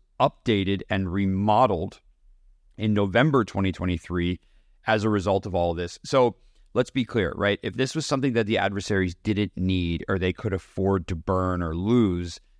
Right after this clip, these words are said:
they would just do that. However, the fact that they are reacting to threat reports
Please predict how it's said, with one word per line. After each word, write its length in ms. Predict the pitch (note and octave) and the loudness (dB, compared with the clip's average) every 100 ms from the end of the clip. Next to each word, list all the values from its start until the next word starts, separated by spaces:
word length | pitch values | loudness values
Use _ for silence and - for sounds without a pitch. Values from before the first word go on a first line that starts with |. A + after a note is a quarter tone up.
| - | -14
they 320 | G2 F#2+ G2+ | -6 0 2
would 220 | F#2 F#2+ | 2 0
just 240 | E2+ F2 - | -2 -6 -2
do 200 | F#2+ F2+ | -2 0
that. 300 | D#2+ E2+ - - _ _ _ | 0 -2 -4 -8 _ _ _
However, 400 | - A2 G#2+ G2+ | 2 4 4 2
the 120 | F#2+ | -2
fact 340 | - G#2+ G#2+ | 0 2 2
that 180 | - G#2 | -2 -4
they 220 | G2 G2 - _ | -2 -2 -4 _
are 220 | F#2 F#2 - | -2 0 0
reacting 960 | F2+ G#2 G#2+ B2+ - - G#2 F#2+ G#2+ - _ - | 0 2 4 2 0 -4 0 2 0 -2 _ -8
to 160 | - F#2+ | -2 -2
threat 360 | - G#2+ G2 - | 0 0 0 0
reports 600 | F2 F2+ E2 - - | -6 -2 -4 -6 -12